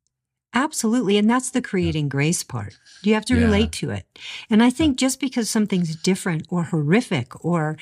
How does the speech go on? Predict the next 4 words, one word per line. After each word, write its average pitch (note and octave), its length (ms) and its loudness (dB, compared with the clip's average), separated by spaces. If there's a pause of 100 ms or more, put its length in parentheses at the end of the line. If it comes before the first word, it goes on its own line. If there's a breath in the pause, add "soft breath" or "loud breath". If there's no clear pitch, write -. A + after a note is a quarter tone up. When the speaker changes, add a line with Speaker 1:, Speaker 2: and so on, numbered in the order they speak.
(400 loud breath)
Speaker 1:
really, F3+ 800 2
you G#3 160 -2
know, E3 280 2
violent, F#3+ 880 2